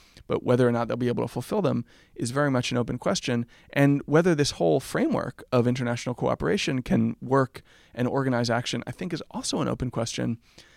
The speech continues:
I'm not sure what succeeds it. I think it's conceivable to imagine a kind of two-country-led alliance if the U S and China really did take a very aggressive role, um, in the next few years.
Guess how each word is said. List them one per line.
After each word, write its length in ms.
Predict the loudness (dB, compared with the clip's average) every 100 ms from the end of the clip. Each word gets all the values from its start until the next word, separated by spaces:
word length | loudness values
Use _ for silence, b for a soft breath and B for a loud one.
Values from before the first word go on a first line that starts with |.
| b b
I'm 120 | -4
not 100 | -2
sure 140 | 2 4
what 340 | 4 4 -2
succeeds 600 | 0 2 0 0 0 0
it. 160 | -2 0
I 100 | -2
think 180 | 0 0
it's 140 | -2
conceivable 760 | -4 -4 -2 2 0 0 -2 -2
to 160 | 0
imagine 580 | 0 0 -2 -2 -2 -4 _ b b b b b b -14
a 60 | -4
kind 240 | 2 2
of 120 | 0 -8 _ _ b b b _ _ _ _ _ _ _ _ _
two-country-led 920 | -6 2 4 4 -2 -2 -2 0 2 0
alliance 560 | -2 -2 -4 -4 -6 -8
if 140 | -4
the 100 | 0
U 120 | 4
S 160 | 4 2
and 80 | -4
China 360 | -2 -2 -2 -4
really 440 | -2 6 8 8
did 300 | 2 -2 -2 -2
take 180 | -2
a 60 | -2
very 320 | -2 0 0
aggressive 420 | -2 -2 -2 -4
role, 460 | -4 -4 -2 -4 -8 b b b b b -2
um, 400 | 2 2 0 0
in 120 | 0
the 60 | 2
next 220 | 2 -2
few 200 | -2 0
years. 540 | 4 4 2 -2 -6